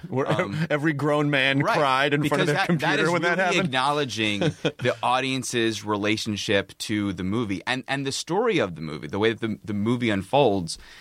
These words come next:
Speaker 2: Um, you always feel like it's speaking. You're, you're, like, so, you're so invested in the story because it feels like you, like, the fact that there's a character who heard of Luke Skywalker but isn't sure if it's true. You know, all those things.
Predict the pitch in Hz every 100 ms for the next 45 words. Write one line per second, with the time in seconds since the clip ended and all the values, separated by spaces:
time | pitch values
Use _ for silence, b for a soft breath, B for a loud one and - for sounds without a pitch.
0 | B B 104 104 104 120 - 123 131 135
1 | - 117 120 107 98 98 107 98 - -
2 | 113 - 113 101 101 90 - - 117 104
3 | 127 123 - - 135 131 101 113 - 123
4 | 107 82 107 - 104 101 92 - 107 104
5 | 92 80 92 87 - 92 95 90 - 87
6 | 85 160 113 92 - 90 92 95 - 87
7 | 92 85 - B B B 95 87 87 90
8 | 90 90 90 85 - 92 92 90 - 82
9 | 85 - B B - 85 - 85 85 82
10 | 90 90 82 - 90 90 - 90 87 -
11 | - - 98 - 120 135 131 110 - 135